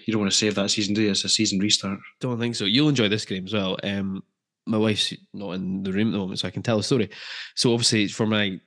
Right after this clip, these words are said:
Speaker 2: fortieth, it's lining up across the weekend that, um, locals play Bucky.
Speaker 1: Bucky, yep.
Speaker 2: Fine. Um, <laughs> despite my, me saying to her, "Listen, you don't need to worry about buying tickets, right? That's Highland League, it's fine."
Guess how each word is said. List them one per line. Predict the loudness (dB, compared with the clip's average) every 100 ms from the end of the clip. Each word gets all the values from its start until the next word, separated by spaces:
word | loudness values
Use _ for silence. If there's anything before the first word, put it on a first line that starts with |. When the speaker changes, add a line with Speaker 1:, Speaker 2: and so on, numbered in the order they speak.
| -14
Speaker 2:
fortieth, | -4 -2 0 -4 -6
it's | -8 -2
lining | -2 0 0
up | -2 -8 -12 -12
across | -8 -4 -2 -2 -2
the | -2
weekend | -2 -2 -2 -2
that, | -4 -8 -4
um, | -2 0 -2 -6 -10
locals | -6 -6 -6 -8 -8
play | -12 -6 -2 0 0 -2 -2 -2 -4 _ -12
Bucky. | -8 -6 -4
Speaker 1:
Bucky, | -2 0 -2 -6 _ _ -4
yep. | -4 -4 -20 _ -16
Speaker 2:
Fine. | -12 -10 -12 -14 -4
Um, | 0 0 0 -6 _ _ _ _
<laughs> | -6 -2
despite | 0 0 2 2
my, | 4 2 2 -2 -6 -20 -8
me | -6
saying | 0 2 2
to | -2
her, | -6
"Listen, | -6 -6 -6
you | -4
don't | 0
need | 0
to | 0
worry | -2 0
about | -2 -4 -8 -6
buying | -4 -4
tickets, | -8 -14 -14 -12
right? | -12
That's | -10 -10
Highland | -6 -6
League, | -6 -10
it's |
fine." | -12